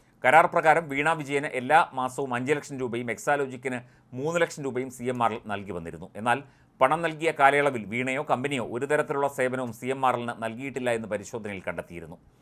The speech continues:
പിഴയും തടവ് ശിക്ഷയും കിട്ടാവുന്ന വകുപ്പുകൾ പ്രകാരം Exalogic-നെതിരെ നടപടിയെടുക്കാമെന്ന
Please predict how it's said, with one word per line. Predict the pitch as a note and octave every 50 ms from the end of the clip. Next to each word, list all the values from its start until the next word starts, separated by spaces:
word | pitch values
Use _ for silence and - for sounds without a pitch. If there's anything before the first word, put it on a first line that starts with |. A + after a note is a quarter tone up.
| _ _ _ _ _ _ _
പിഴയും | - A2 A2+ A#2+ B2+ C#3 B2
തടവ് | A#2+ A2+ B2 A#2+
ശിക്ഷയും | C#3 B2+ - - B2+ B2 A#2
കിട്ടാവുന്ന | B2+ G#2+ B2+ B2 A#2+ A#2+ B2 B2 -
വകുപ്പുകൾ | A2+ A2+ A2+ A2 G#2+ C#3 B2+ C3
പ്രകാരം | G#2+ - A#2+ A2+ A#2 A#2+ B2 A#2 A2
Exalogic-നെതിരെ | G2+ - C3+ C3 B2 B2+ A#2+ - - - B2 A#2+ A2+ B2 B2 A#2+ - A2
നടപടിയെടുക്കാമെന്ന | A2 G#2+ A#2 A2 A#2+ A#2+ A#2+ A2+ A2 A2+ - C3+ C3 C3 C3+ C3 A#2+